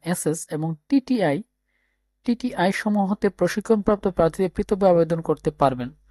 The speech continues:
উল্লেখ্য, চাকরিরত অবসরপ্রাপ্ত সেনা সন্তানদের নাম রেকর্ড কপি সহ কপি শিট রুলে লিপিবদ্ধ থাকা সাপেক্ষে সেনা সন্তান হিসেবে আবেদন করতে পারবে। সকল ক্ষেত্রে এসএমএস এবং অনলাইনের মাধ্যমে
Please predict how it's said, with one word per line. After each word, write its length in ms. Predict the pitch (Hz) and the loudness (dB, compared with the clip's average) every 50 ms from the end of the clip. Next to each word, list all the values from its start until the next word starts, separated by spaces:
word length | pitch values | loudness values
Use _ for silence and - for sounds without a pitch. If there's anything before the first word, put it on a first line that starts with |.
| _ - - - - - - 220 | _ -20 -20 -20 -16 -8 -2 2
উল্লেখ্য, 380 | 226 254 294 285 - - - 147 160 247 _ _ _ _ _ _ - | 2 4 2 2 0 0 0 0 0 -2 _ _ _ _ _ _ 0
চাকরিরত 580 | - 220 - - - 247 240 247 247 240 247 220 202 185 | 0 0 0 2 0 2 4 4 4 2 4 2 0 2
অবসরপ্রাপ্ত 600 | 180 196 - - 214 185 - - 208 202 - - 208 - - | 0 0 -2 -2 -4 -6 -4 -2 -2 -2 -2 -2 -6 -6 -4
সেনা 200 | - 180 190 185 | -4 -4 -6 -6
সন্তানদের 560 | - - 208 202 - 202 196 185 165 151 147 202 214 - _ - 165 | -6 -8 -8 -8 -6 -6 -4 -2 0 -2 -2 -2 -6 -10 _ -4 0
নাম 140 | 170 185 190 175 156 151 | 2 2 2 2 0 0
রেকর্ড 320 | 151 156 151 - 220 214 - - - - | 0 0 0 0 -2 -2 -2 -4 -4 -2
কপি 240 | 185 - - 208 196 - | -2 0 0 0 0 0
সহ 160 | - 196 160 - 135 135 190 - _ _ _ _ _ _ _ _ _ _ _ _ _ _ _ _ _ _ _ _ _ _ _ - - - | 2 0 0 0 0 -2 -2 -4 _ _ _ _ _ _ _ _ _ _ _ _ _ _ _ _ _ _ _ _ _ _ _ -20 -14 -2
কপি 300 | - 190 190 - 233 233 220 - | 2 2 4 6 4 4 4 2
শিট 180 | - 220 214 _ - | -2 -4 -4 _ -4
রুলে 220 | 226 214 208 202 | 0 2 2 2
লিপিবদ্ধ 400 | 202 190 185 - 214 214 214 190 190 - - | 2 2 -2 -4 -4 -2 -2 -2 -2 0 0
থাকা 200 | 180 165 - 185 | 0 0 0 -4
সাপেক্ষে 520 | - - 175 165 - 190 180 - - 151 180 - _ _ _ _ _ _ _ | -4 -2 -2 0 0 -2 -4 -2 -4 -4 -4 -4 _ _ _ _ _ _ _
সেনা 260 | - - 196 196 196 | -8 -4 -2 -2 -2
সন্তান 360 | 180 - 220 208 196 - 214 190 | 0 0 -2 -2 -2 0 -2 -2
হিসেবে 220 | 185 - 196 180 170 | -2 0 2 2 2
আবেদন 280 | 160 165 180 175 175 170 - | 2 2 0 0 0 -2 -2
করতে 220 | - 160 - - 240 240 - - | -2 -4 0 2 0 0 0 0
পারবে। 300 | 147 131 127 127 - - - _ _ _ _ - - - _ - | -4 -4 -4 -6 -10 -14 -18 _ _ _ _ -20 -20 -20 _ -12
সকল 300 | - - 190 180 - 254 254 | -6 -4 2 4 6 6 6
ক্ষেত্রে 280 | - - 254 - 208 214 - 185 175 | 4 0 -6 -4 -4 -2 2 2 2
এসএমএস 360 | 170 - 214 208 214 208 - - | 2 2 0 0 0 -2 -2 -2
এবং 140 | 180 175 175 170 | -2 0 0 2
অনলাইনের 320 | 170 175 180 180 185 185 175 | 2 2 2 0 0 0 -2
মাধ্যমে 280 | 165 151 151 175 202 | -2 -2 -2 -2 -4